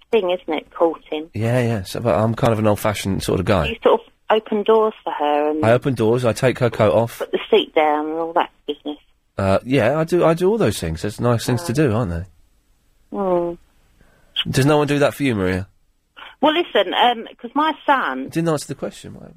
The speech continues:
Speaker 2: I thought we had a
Speaker 1: Uh,
Speaker 2: conversation.
Speaker 1: not at the moment, no, but my son met Nick Ferrari in the fish shop.
Speaker 2: Your son is Nick Ferrari?
Speaker 1: No, no. <laughs> God, I sound like, oh, no, my
Speaker 2: Imagine
Speaker 1: son
Speaker 2: pass-, imagine passing that through your legs.
Speaker 1: I know, it'd be awful, wouldn't it?
Speaker 2: Oh,
Speaker 1: No,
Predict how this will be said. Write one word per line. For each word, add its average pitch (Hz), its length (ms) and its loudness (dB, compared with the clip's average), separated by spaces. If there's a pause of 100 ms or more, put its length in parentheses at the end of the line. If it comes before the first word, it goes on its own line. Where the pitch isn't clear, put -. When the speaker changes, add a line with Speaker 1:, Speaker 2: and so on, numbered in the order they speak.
(100)
Speaker 2:
I - 40 -20
thought - 140 -20
we 143 60 -18
had 139 80 -18
a 151 40 -20
Speaker 1:
Uh, 147 60 -20 (560)
Speaker 2:
conversation. 113 200 -20 (140)
Speaker 1:
not 247 200 0
at - 20 -6
the 247 60 -2
moment, 185 400 -2
no, 185 240 2
but - 100 -4
my 254 240 0 (140)
son 170 320 -2
met - 160 -6
Nick 202 160 -2 (160)
Ferrari 202 720 0
in 185 100 -6
the 185 60 -6
fish - 220 -6 (120)
shop. 131 220 0 (160)
Speaker 2:
Your 175 180 0
son 196 220 0
is 175 100 0
Nick 180 160 -2
Ferrari? 143 560 0 (160)
Speaker 1:
No, 254 180 2
no. 226 100 -8
<laughs> - 1400 -2
God, 311 180 2
I 262 160 0
sound 277 180 -2
like, 240 100 2
oh, 269 200 2
no, 214 380 -4
my 254 260 0
Speaker 2:
Imagine 190 320 0
Speaker 1:
son 180 80 -2
Speaker 2:
pass-, 185 200 2
imagine 196 340 0
passing 156 400 0
that 170 240 0
through 113 160 -4
your 85 160 -2
legs. 80 200 -2
Speaker 1:
I 185 40 -2
know, 196 80 2
it'd - 120 2
be 208 120 4
awful, 233 320 0
wouldn't 190 240 2
it? - 20 4
Speaker 2:
Oh, 160 300 2
Speaker 1:
No, 117 60 -8